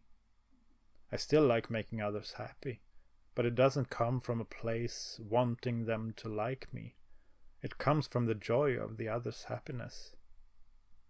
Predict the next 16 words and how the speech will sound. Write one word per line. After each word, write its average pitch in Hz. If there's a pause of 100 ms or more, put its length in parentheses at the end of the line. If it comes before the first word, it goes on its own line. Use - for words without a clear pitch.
(720)
If 113
someone 147
meets 127
me, 113 (140)
they 113
should 143
meet 117
me. 107 (720)
Why 131
then 131
play 131
a 120
role 117
of 120
people 131
pleaser -